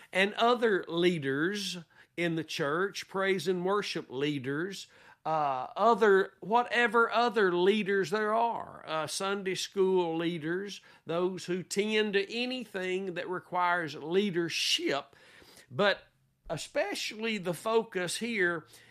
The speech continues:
is the, the, the fivefold ministry that Jesus left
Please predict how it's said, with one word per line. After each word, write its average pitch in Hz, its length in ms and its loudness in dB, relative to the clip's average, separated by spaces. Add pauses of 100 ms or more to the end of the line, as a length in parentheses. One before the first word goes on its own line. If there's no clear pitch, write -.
(220)
is 170 640 0 (1160)
the, 170 260 0
the, 160 220 0
the 147 160 -4
fivefold 202 840 0
ministry 175 680 0
that 139 240 -10
Jesus 160 580 -4
left 170 880 4